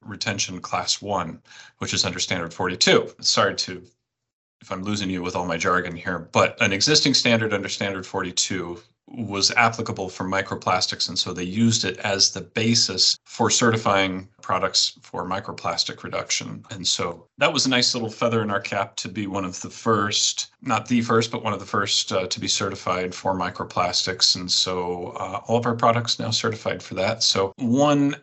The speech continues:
little layer of protection, one ex-, uh, uh, extra layer of protection for you if you're concerned about microplastics in the environment. One thing that we can do is, is at least reduce the amount that you might be ingesting from your water, from your drinking water. So just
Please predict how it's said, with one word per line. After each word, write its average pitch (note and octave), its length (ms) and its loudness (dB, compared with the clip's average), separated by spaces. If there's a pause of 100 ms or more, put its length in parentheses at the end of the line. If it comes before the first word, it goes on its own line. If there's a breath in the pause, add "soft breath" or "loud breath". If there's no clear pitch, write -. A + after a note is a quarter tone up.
(160)
little D3 460 4
layer B2 300 8
of A#2 160 0
protection, A#2 500 2
one A2 160 0
ex-, G#2+ 380 -2
uh, - 240 -2
uh, - 320 -6
extra A#2 320 0
layer G#2+ 240 2
of G#2 80 -6
protection A2+ 420 0
for G#2+ 160 -6
you G#2 160 2
if A2+ 140 0
you're F#2 80 -6
concerned G#2+ 360 0
about G2+ 260 0
microplastics - 800 0
in F#2 80 -6
the F#2 100 -4
environment. A#2 720 4
One G#2+ 240 0
thing G#2+ 220 0
that A2+ 80 -2
we A2 140 -2
can G2+ 280 -2
do G2 300 2
is, F#2+ 220 2
is - 220 -2
at - 120 -6
least A#2+ 320 4
reduce A2 420 4
the A2 100 0
amount F#2+ 440 0
that F#2 140 -2
you F#2+ 80 -4
might F#2 200 -2
be F#2+ 140 -4
ingesting F2+ 480 0
from - 180 -8
your F2 140 -8
water, F2 320 -6
from - 160 -12
your F2+ 100 -6
drinking F2 400 -6
water. - 280 -4
So - 420 0
just - 320 0